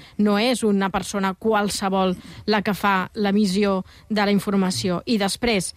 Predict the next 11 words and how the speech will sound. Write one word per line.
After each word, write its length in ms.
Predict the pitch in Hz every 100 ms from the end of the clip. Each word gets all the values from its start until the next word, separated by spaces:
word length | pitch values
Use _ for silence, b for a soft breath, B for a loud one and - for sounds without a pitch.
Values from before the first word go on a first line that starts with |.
| b b b b b
si 220 | - 202
aquest 200 | 202 214
periodisme, 760 | 254 233 226 262 226 202 170 - B B - -
és 140 | 185
veritat 420 | 190 185 196 190
que 300 | - 180 - _ _ -
parlar 260 | 190 190 202
de 60 |
neutralitat 600 | 196 190 185 180 175 190 190
és 200 | 180 -
absurd, 520 | 196 175 - 214 190